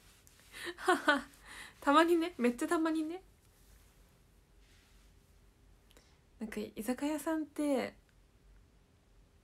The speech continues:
その、やっ-、一回行ったとこならさ、いいけど、怖いじゃないですか。なんか、ちょっとさ、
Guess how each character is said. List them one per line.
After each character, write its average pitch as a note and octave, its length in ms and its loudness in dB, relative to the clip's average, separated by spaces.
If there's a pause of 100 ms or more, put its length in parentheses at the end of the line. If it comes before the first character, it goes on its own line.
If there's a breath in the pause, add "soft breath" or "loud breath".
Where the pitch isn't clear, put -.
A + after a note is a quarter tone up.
(400)
そ - 220 -12
の、 G3 360 -6 (160)
や A#3 100 0
っ-、 - 20 -4 (160)
一 A#3 120 -4
回 G4+ 180 2
行 F#4+ 40 6
っ F#4+ 40 -10
た G4+ 100 0
と G4+ 100 0
こ G4 80 0
な B3 120 4
ら A3 120 2
さ、 A3 160 -2
い A3 100 0
い - 40 -2
け A3 100 -6
ど、 F#3+ 320 -6 (1300)
怖 D4 240 4
い G4 40 4
じ D4+ 80 4
ゃ A3 40 2
な G#3+ 80 2
い G3+ 60 0
で G#3 60 -2
す A3+ 140 -8
か。 F#3+ 300 -6 (760 soft breath)
な G#3 80 -8
ん G3 60 -8
か、 - 280 -10 (1160)
ち - 120 -14
ょ - 40 -16
っ - 80 -20
と G3+ 100 -6
さ、 G#3+ 340 -6